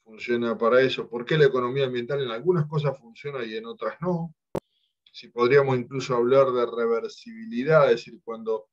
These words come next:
los impactos de los que estamos nosotros hablando, trabajando, son reversibles, podríamos utilizar incluso instrumentos de la, de la economía ambiental. Cuando esos impactos no son reversibles, no hay tutía, si no podemos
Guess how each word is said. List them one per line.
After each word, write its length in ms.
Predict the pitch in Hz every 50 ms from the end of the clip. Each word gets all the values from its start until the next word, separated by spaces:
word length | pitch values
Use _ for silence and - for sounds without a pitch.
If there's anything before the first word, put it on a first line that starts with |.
| _ _ _ _ - -
los 260 | 123 123 120 120 -
impactos 1000 | 127 127 123 123 - - 175 185 170 151 - - 151 139 135 - - - - _ _
de 200 | _ - 120 117
los 120 | 113 117 -
que 120 | - 120
estamos 300 | - - 139 135 131 120
nosotros 460 | 113 107 - 120 120 117 110 110 -
hablando, 760 | 110 107 107 110 107 107 107 104 98 95 98 95 95 95 92
trabajando, 760 | 90 104 107 107 104 107 107 - - 110 104 101 98 95 - -
son 320 | - - 131 127 127 120
reversibles, 840 | 113 113 113 113 110 107 107 104 - - 156 156 147 143 135 131 -
podríamos 480 | - 120 120 139 156 175 160 143 123 120
utilizar 500 | - 117 113 113 113 - - 135 127 135
incluso 640 | 120 110 - - 120 120 117 - 117 113 - _ _ _ _ _ _ _ _ _ _
instrumentos 760 | - 117 117 - 120 113 113 117 120 117 117 117 113 - 104 104
de 80 | 110
la, 260 | 107 107 104 101 101
de 120 | 104 - 107
la 80 | 107
economía 460 | 104 104 110 107 110 107 113 113 113 113
ambiental. 600 | 110 107 107 110 117 - 151 143 139 139 147 _ _ _ _ - - -
Cuando 300 | - 117 117 117 120 139
esos 240 | 156 160 170 147 123
impactos 480 | 127 123 117 - 143 147 147 127 120
no 120 | 123 143 151
son 200 | 151 143 123 110
reversibles, 600 | 113 107 104 101 101 101 - 156 160 160 135 113 104
no 80 | 113
hay 100 | 135 147
tutía, 480 | 151 - 180 - 135 143 156 139 113 104
si 160 | - - 104
no 140 | 110 113 113
podemos 720 | - 117 107 113 135 160 170 151 120 104 98 _ _ _